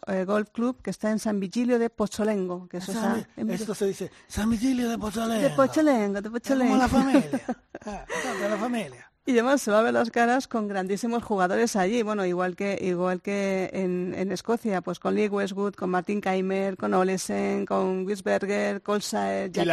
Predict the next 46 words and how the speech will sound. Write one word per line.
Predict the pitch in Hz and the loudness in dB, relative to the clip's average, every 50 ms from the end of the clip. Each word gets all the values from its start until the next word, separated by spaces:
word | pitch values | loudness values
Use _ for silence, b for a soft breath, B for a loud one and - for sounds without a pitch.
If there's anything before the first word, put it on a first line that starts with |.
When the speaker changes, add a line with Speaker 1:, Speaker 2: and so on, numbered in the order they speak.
| 156 160 | 4 4
Speaker 2:
Armada | 165 180 180 196 185 | 6 6 6 6 6
Española, | - - 160 165 190 240 240 196 | 4 2 0 2 2 2 2 0
Sara, | - 165 170 214 269 | 0 0 0 0 0
¿no? | 247 196 220 | 2 2 0
Me | 226 | 0
Speaker 1:
Y | 208 | 0
Speaker 2:
imagino. | 180 160 214 214 208 | 2 4 6 6 6
Speaker 1:
toda | 202 214 226 | 6 6 4
la | 233 233 233 | 4 4 2
Armada | 220 214 202 202 214 226 | 2 0 -2 0 0 -2
Española, | 226 - 233 226 247 247 220 | -2 -2 -4 -2 -2 -2 0
bueno, | 220 226 214 190 | -2 -2 -2 -4
menos | 190 180 180 | -4 -4 -4
los | 185 - | -4 -6
que | - | -10
están | - - 190 196 | -12 -8 -6 -6
en | 196 | -6
Estados | 180 - 202 196 202 - | -6 -6 -6 -6 -6 -6
Speaker 2:
Sí. | 220 | -6
Speaker 1:
Unidos, | 214 220 220 226 233 - | -4 -4 -2 -4 -4 -6
que | - 190 | -8 -8
son | - 202 190 190 185 | -6 -4 -4 -4 -4
Sergio, | - 202 190 185 - 208 196 196 196 190 180 b b b b b b b b | -4 -4 -6 -6 -6 -6 -4 -4 -2 -4 -4 b b b b b b b b
eh, | - 190 190 190 190 190 190 190 185 185 185 185 175 190 | -6 -2 0 0 0 0 0 0 0 -2 -2 -4 -4 -2
Rafa | 208 202 - 214 190 | -2 -2 -2 -2 -2
Cabrera | - 196 196 208 214 202 202 196 196 190 - - | -2 -2 0 0 0 0 0 0 0 -2 -4 -4
y | 202 196 190 190 196 180 | -6 -4 -2 -4 -4 -2
John | 202 208 208 208 196 | -2 -2 -2 -2 -2
Ram, | 220 220 240 269 - - - - _ _ | -2 0 0 -2 -4 -8 -14 -20 _ _
es | - 202 196 180 | -6 -6 -4 -2
Speaker 2:
Y | 165 170 | -2 -4
Miguel | 160 147 147 151 175 | -4 -4 -2 0 0
Ángel | 185 - 170 165 | 0 0 -2 -2
Speaker 1:
y | 240 220 | 0 2
Miguel | 220 208 190 208 | 2 2 2 2
Speaker 2:
Jiménez. | 214 220 | 0 0
Speaker 1:
Ángel, | 214 214 226 202 | -2 -2 -6 -10
que | - 196 | -10 -12
está | 185 - - 196 196 | -12 -8 -6 -6 -4
en | 196 | -4
el, | 196 190 - - | -4 -6 -8 -8
en | 214 202 | -8 -8
el | 196 196 | -6 -8
Speaker 2:
Sí, | 196 - | -6 -6
sí, | 240 | -4
Speaker 1:
senior, | 233 233 240 247 262 - | -2 -2 -2 -2 -4 -4